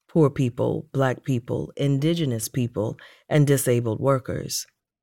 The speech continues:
If the liberal version of abolition democracy had prevailed,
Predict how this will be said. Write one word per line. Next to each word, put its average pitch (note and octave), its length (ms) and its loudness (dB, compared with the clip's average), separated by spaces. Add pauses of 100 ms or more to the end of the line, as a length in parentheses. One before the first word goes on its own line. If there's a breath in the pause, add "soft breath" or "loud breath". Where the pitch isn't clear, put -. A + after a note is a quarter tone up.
(840 loud breath)
If E3 200 2
the E3 100 6
liberal A3 520 6
version D3 440 4
of B2+ 180 0
abolition C#3+ 600 2
democracy C3 680 0
had B2+ 180 0
prevailed, C3+ 760 2